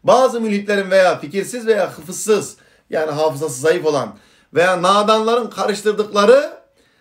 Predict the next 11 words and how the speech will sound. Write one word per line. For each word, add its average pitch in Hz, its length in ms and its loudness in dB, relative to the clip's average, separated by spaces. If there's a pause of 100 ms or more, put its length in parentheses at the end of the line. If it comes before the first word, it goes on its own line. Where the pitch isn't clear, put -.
(260)
mevzu 202 920 -2
ehadisi 165 540 -4
tefrik 165 380 -8
ettiler, 220 440 0
gösterdiler. 123 640 -8 (540)
Sonra 269 420 2
ehli 208 320 -2
keşfin 202 360 -8
tasdikıyla 175 840 -6 (320)
yetmiş 240 640 -2
defa 127 400 -6